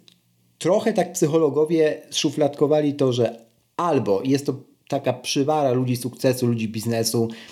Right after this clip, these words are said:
i wtedy mówimy o niej, no, jak najbardziej w pozytywach, nie?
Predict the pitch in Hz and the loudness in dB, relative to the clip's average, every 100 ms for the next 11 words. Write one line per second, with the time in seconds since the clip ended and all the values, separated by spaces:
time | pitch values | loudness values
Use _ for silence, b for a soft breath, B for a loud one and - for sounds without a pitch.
0 | B 135 - 147 123 113 117 113 113 113 | B -4 0 0 2 0 0 -2 -2 -2
1 | 113 107 101 92 107 101 95 90 92 92 | 0 0 -2 -4 -2 0 0 -2 -2 -4
2 | - - 92 - 135 165 320 - - 107 | -4 -6 -8 -4 -4 0 0 0 -4 -6